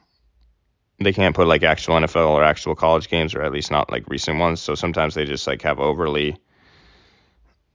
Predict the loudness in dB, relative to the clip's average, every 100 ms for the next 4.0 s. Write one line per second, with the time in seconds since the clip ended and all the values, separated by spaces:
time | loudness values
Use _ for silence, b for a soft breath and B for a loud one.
0 | -6 -4 -4 -4 -6 -6 -10 _ _ _
1 | _ _ 0 4 4 4 0 0 0 0
2 | 0 2 6 4 2 -4 -6 -6 -6 -4
3 | -2 0 0 0 2 4 4 4 -2